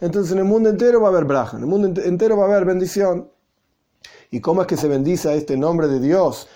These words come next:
inferior, por así decir? Desde el nombre de Dios superior, Seu Yodechem Kodesh.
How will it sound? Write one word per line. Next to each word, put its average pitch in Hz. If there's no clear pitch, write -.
inferior, 151
por 143
así 131
decir? 110
Desde 160
el 143
nombre 170
de 147
Dios 160
superior, 131
Seu 143
Yodechem 151
Kodesh. 202